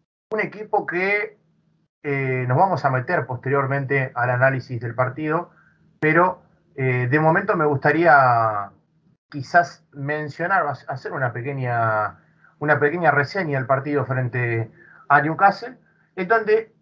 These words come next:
me parece a mí, no sé si estarás de acuerdo, Mati, pero, eh, lo que resume el encuentro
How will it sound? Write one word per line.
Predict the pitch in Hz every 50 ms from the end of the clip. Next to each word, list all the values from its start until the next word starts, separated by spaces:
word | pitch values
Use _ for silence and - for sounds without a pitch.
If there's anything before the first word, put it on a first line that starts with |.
| _ _ _
me | - 180 196 208
parece | 202 233 247 - 220 - - 226
a | 220
mí, | 254 294 320 330 - _ _ _ _ _ _ _ _ _
no | 165 175 208
sé | 214 - -
si | - 180
estarás | - 185 180 196 185
de | 180 175
acuerdo, | 180 214 233 226 220 202
Mati, | 202 226 233 233 233 226 - _ _ _ _ _ _ _ _ _ _ _
pero, | 175 170 170 180 180 170 165 165 165 165 165 165 - -
eh, | 156 151 147 147 147 143 143 139
lo | 156 160 170 180 -
que | 196 196
resume | 202 202 180 - - 285 285 254 208
el | 180 170
encuentro | 160 160 160 170 214 226 220 202 - 151 131 113 107 -